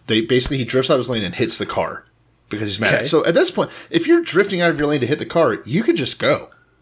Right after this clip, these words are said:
Speaker 1: right?
Speaker 2: Yeah.
Speaker 1: You're past him.
Speaker 2: Yeah, if you're next to him to the point where you're now playing gladiators, yeah, you could go.
Speaker 1: You just leave.
Speaker 2: You think you'd leave. Yeah.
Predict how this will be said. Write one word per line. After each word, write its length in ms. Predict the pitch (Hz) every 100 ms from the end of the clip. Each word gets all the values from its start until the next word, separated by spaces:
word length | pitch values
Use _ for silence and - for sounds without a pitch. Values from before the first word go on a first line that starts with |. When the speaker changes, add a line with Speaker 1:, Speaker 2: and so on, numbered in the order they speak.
| _ _ -
Speaker 1:
right? 340 | 123 160 - _
Speaker 2:
Yeah. 260 | 185 - - - - - _ _ _ _ _ -
Speaker 1:
You're 120 | 156
past 360 | 165 135 165 -
him. 220 | 107 127 104 - - - - - - _ _ _ _ _ _ _ _
Speaker 2:
Yeah, 340 | 302 330 294 247
if 160 | 226
you're 160 | 302 247
next 460 | 202 202 214 -
to 100 | 285
him 240 | 240 254 240
to 140 | -
the 80 | 196
point 420 | 165 208 208 202
where 400 | 175 180 175 160 156
you're 220 | 151 175
now 380 | 175 170 165 156
playing 420 | 151 - 165 156
gladiators, 840 | 131 135 151 180 202 208 233 226 - -
yeah, 180 | 269 208
you 200 | 143 190
could 180 | 220 170
go. 300 | 151 127 -
Speaker 1:
You 200 | 147 151
just 260 | 139 143 -
leave. 180 | 95 175
Speaker 2:
You 60 |
think 280 | - 214 -
you'd 160 | 170 135
leave. 340 | 143 131 131
Yeah. 260 | 196 123